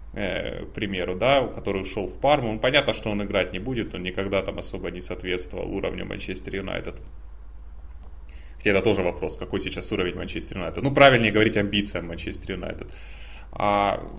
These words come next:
другие футболисты, здесь уже есть вопросы, и мне кажется, здесь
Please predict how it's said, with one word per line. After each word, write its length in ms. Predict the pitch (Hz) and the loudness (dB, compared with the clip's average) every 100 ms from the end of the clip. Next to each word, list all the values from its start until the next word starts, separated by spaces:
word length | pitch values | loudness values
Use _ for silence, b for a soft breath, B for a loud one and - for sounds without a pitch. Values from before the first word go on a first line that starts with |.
| 120 | -4
другие 360 | 117 131 180 190 | -2 2 4 4
футболисты, 460 | 131 117 113 107 | 4 4 4 4
здесь 200 | 95 127 | -2 0
уже 180 | 139 123 | 0 2
есть 240 | 123 123 | 2 2
вопросы, 500 | 131 127 160 151 113 | 0 4 4 4 4
и 20 | 98 | 0
мне 100 | 117 | 2
кажется, 300 | 147 139 135 | 2 2 0
здесь 260 | 120 - | -2 -6